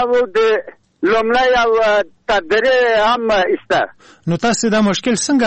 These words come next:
Speaker 2: رفع کوئ؟
Speaker 1: موږ خو د استادانو نوټ ورکوي، د شاګردانو کې بیا یو یو کتاب کې شته، هغه ته نوټ ورکوي.
Speaker 2: نو په دې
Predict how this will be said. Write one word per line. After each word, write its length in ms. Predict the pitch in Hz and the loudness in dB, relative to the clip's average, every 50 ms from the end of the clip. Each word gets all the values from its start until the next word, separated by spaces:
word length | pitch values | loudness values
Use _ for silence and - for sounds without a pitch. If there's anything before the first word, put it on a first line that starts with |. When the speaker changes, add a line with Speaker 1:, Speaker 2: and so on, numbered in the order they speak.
| 190 175 | 0 -2
Speaker 2:
رفع 180 | 143 - 175 | -2 -4 -6
کوئ؟ 320 | - - 180 190 214 196 127 - _ _ _ _ | -4 -2 -2 -2 -2 -2 -4 -8 _ _ _ _
Speaker 1:
موږ 180 | 175 220 269 262 226 | -2 0 0 0 0
خو 80 | 269 254 | -2 -2
د 120 | 202 240 254 247 247 247 247 233 240 220 - 233 | 0 0 0 0 0 0 -2 -2 -4 -4 -2 -2
استادانو 540 | 202 - - 247 233 247 269 277 269 269 262 | -2 -2 0 0 0 0 0 -2 -2 -2 0
نوټ 260 | 240 247 277 285 269 - 233 | 0 0 0 0 0 0 -2
ورکوي، 360 | 214 185 180 - 202 190 196 165 196 | -2 -2 0 0 0 0 0 0 0
د 20 | 196 196 190 190 - - _ _ 190 - - | 0 2 2 0 -2 -6 _ _ -16 -6 -2
شاګردانو 460 | 220 185 196 185 208 190 233 220 226 196 | 0 0 0 0 0 0 0 -2 -2 -2
کې 100 | 247 226 202 202 233 - - _ _ _ - 349 370 - 330 320 | 0 0 2 2 0 -2 -6 _ _ _ -10 -10 -10 -10 -4 -2
بیا 140 | 427 453 440 440 415 381 - - 403 214 | 0 0 2 0 -2 -4 -2 -2 0 2
یو 100 | - 415 427 427 | 2 2 2 2
یو 100 | 427 - 349 - | 0 0 -2 -2
کتاب 240 | 392 320 226 202 - | -4 -2 -2 -2 -2
کې 220 | 339 - - 370 392 392 302 285 - 403 339 - | -4 -4 -2 0 0 0 0 0 0 0 0 0
شته، 160 | - - 277 294 277 - _ - 240 | -2 -2 -2 -2 -2 -4 _ -4 -2
هغه 200 | 214 202 190 226 220 226 - _ | -2 0 0 0 -2 -2 -2 _
ته 200 | 233 214 202 196 202 202 | 0 0 0 0 0 0
نوټ 140 | 214 220 190 151 160 | 0 0 0 0 0
ورکوي. 360 | 147 123 - - 117 104 92 82 - - - - _ _ - | -2 -2 -2 -2 -2 -2 -2 -4 -6 -18 -20 -20 _ _ -6
Speaker 2:
نو 120 | 160 165 | -6 -4
په 100 | 147 175 | -4 -2
دې 120 | 160 180 | -2 0